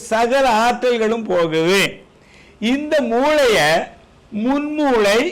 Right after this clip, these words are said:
நடுமூளை, பின்மூளை அன்னு மூணு பகுதியா பிரிச்சிருக்கிறாங்க. அந்த பிரிச்சு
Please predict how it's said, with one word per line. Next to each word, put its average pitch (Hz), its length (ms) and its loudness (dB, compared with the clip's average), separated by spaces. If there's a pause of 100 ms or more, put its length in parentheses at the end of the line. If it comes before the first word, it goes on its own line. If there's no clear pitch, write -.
(580)
நடுமூளை, 247 800 2 (640)
பின்மூளை 294 720 0 (500)
அன்னு 285 200 0 (140)
மூணு 339 340 0 (120)
பகுதியா 269 420 0 (120)
பிரிச்சிருக்கிறாங்க. 156 680 -6 (440)
அந்த 196 180 -2 (140)
பிரிச்சு 277 640 -2